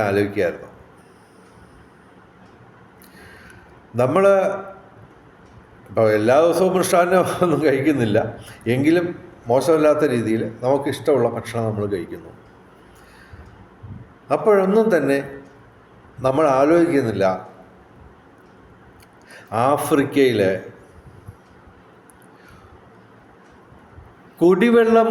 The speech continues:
പോലും ഇല്ലാതെ മനുഷ്യർ ജീവിക്കുന്നുണ്ട്. അതായത്, നമ്മൾ മലയാളികൾ കുടിവെള്ളത്തിലാണ് കുളിക്കുന്നത്. ഓക്കെ, ശരിയല്ലേ? അതായത്, നമ്മൾ കുളിക്കുന്നത്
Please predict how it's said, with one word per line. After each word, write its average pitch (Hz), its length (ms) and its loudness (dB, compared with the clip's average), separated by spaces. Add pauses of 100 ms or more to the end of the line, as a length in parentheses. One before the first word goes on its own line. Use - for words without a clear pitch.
(100)
പോലും 180 360 4
ഇല്ലാതെ 113 440 2 (580)
മനുഷ്യർ 117 400 0
ജീവിക്കുന്നുണ്ട്. 95 560 -6 (1040)
അതായത്, 101 340 -2
നമ്മൾ 120 220 0 (300)
മലയാളികൾ 135 580 2 (1200)
കുടിവെള്ളത്തിലാണ് 220 1120 4 (600)
കുളിക്കുന്നത്. 143 680 2 (720)
ഓക്കെ, 120 220 0 (1080)
ശരിയല്ലേ? 165 400 2 (100)
അതായത്, 190 260 4 (260)
നമ്മൾ 185 220 2 (340)
കുളിക്കുന്നത് 226 720 2